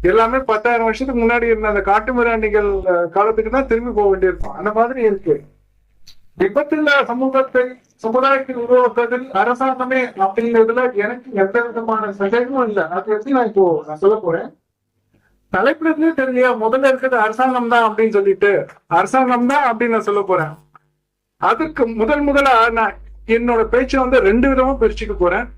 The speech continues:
முதல் பகுதியில வந்து அரசாங்கம் விபத்தில்லா சமூகத்தை உருவாக்குவதற்கு எந்தெந்த சட்டங்களை இயற்றியுள்ளது அப்படிங்கிறத முதல் போர்ஷனை சொல்லிட்டு, என்னுடைய சொந்த அனுபவத்துல நான் பார்த்த அனுபவத்துல ஒரு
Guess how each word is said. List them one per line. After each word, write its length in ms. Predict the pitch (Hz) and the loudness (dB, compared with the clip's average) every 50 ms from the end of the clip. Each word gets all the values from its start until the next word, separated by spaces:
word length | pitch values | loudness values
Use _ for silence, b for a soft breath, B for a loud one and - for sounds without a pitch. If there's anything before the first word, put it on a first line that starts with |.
| _ | _
முதல் 320 | - 175 180 247 269 - 151 | -6 -2 0 0 0 0 0
பகுதியில 400 | 262 254 254 247 247 240 233 220 | -2 -2 0 -2 -2 0 2 0
வந்து 220 | 214 214 226 285 | 0 0 0 0
அரசாங்கம் 840 | 269 208 180 196 220 226 226 247 247 247 254 247 240 247 269 311 320 - - - - - - - b b b b b b - | 2 2 2 2 2 0 0 0 0 0 0 0 0 0 0 0 -2 -8 -12 -14 -16 -16 -18 -18 b b b b b b 0
விபத்தில்லா 600 | 190 202 233 247 247 247 - 254 254 247 247 247 226 | 2 4 4 2 2 2 -2 -2 0 2 4 4 2
சமூகத்தை 600 | 220 226 226 233 226 233 240 226 233 - 254 277 285 247 226 | 2 2 2 2 4 4 2 2 2 0 -2 -2 -2 -2 0
உருவாக்குவதற்கு 920 | 202 208 226 233 233 233 220 220 214 214 220 220 226 233 226 226 - 285 285 | 2 2 4 4 4 2 2 0 2 2 4 4 4 2 0 -2 -4 -2 2
எந்தெந்த 520 | 233 214 214 226 226 262 262 247 240 240 220 | 2 2 2 4 4 2 2 4 2 2 2
சட்டங்களை 640 | - - 196 196 - - 262 277 269 262 277 269 262 | 0 -2 -6 -6 -2 -2 0 0 0 0 0 0 2
இயற்றியுள்ளது 640 | 247 240 247 254 233 - 269 262 247 240 240 226 277 262 | 0 0 -2 -2 -2 -2 2 2 2 2 2 2 2 0
அப்படிங்கிறத 420 | 233 220 247 247 240 233 233 233 226 | 0 -2 -4 -2 -2 -2 -2 -4 -4
முதல் 260 | 208 202 226 226 226 220 | -2 -2 -2 -2 0 0
போர்ஷனை 340 | 214 202 - 208 196 190 | -2 -2 -2 -4 -4 -2
சொல்லிட்டு, 380 | 190 190 196 190 196 - 254 277 302 294 _ _ _ _ _ _ _ _ - | 0 0 2 2 2 0 0 -4 -4 -8 _ _ _ _ _ _ _ _ 2
என்னுடைய 500 | 196 226 262 294 302 294 285 277 269 269 285 302 285 | 2 2 2 2 -2 0 0 2 2 2 2 0 0
சொந்த 400 | - - 233 247 262 285 302 294 302 294 | -2 -4 -4 -4 -4 -6 -2 0 0 2
அனுபவத்துல 680 | 269 240 240 262 262 269 269 262 262 262 - 262 269 302 311 294 | 2 2 0 -2 -2 2 2 2 2 2 0 -2 0 0 0 -2
நான் 260 | 240 226 220 220 208 196 - _ _ - | -2 0 0 0 -2 -4 -10 _ _ -2
பார்த்த 840 | 208 208 233 254 262 - - _ _ _ _ _ - 277 277 262 262 - - _ | 0 0 2 0 -2 -4 -10 _ _ _ _ _ 0 0 0 0 -2 -12 -6 _
அனுபவத்துல 600 | - 226 262 254 247 254 247 247 247 247 269 294 | -2 0 0 2 2 4 4 4 2 0 2 2
ஒரு 120 | 285 262 | 2 2